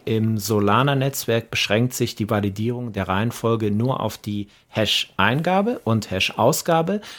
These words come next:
Meistens werden bei Transaktionen erst die Transaktionen gebündelt und dann werden Zeitstempel überprüft und dann geschehen noch viele andere Dinge.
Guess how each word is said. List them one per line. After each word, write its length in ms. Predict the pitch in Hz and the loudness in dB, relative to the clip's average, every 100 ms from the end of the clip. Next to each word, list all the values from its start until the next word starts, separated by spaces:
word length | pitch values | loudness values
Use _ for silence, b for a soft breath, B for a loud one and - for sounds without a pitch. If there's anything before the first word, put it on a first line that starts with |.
| B | B
Meistens 580 | - 101 131 - 175 - | -2 2 2 2 -2 0
werden 240 | 127 127 | 2 2
bei 140 | 117 113 | 2 0
Transaktionen 1120 | - 110 110 117 - - 104 113 120 123 120 - _ | -2 -4 -4 -6 -6 -2 0 2 2 2 -2 -6 _
erst 880 | - 98 120 - - - - - - | -2 2 2 0 -2 -4 -8 -16 -14
die 160 | 113 104 | -14 -10
Transaktionen 640 | - 104 101 - 107 101 | -6 -4 -4 -2 0 2
gebündelt 580 | 98 92 110 160 254 - b b b b _ | 0 0 2 4 0 -4 b b b b _
und 260 | - 113 104 | 0 0 2
dann 300 | 107 107 101 | 2 4 2
werden 320 | 98 95 95 | 2 0 -2
Zeitstempel 720 | - 135 160 - 165 151 156 | -2 0 0 0 0 0 0
überprüft 640 | 147 131 131 - 127 127 - | 0 4 2 4 4 4 2
und 140 | 104 | -2
dann 160 | 101 101 | -2 -2
geschehen 280 | 104 - 104 | -2 -2 -2
noch 120 | 98 | -4
viele 240 | - 101 | -4 -2
andere 400 | 104 143 160 147 | 2 2 2 0
Dinge. 300 | 143 135 131 | 2 2 2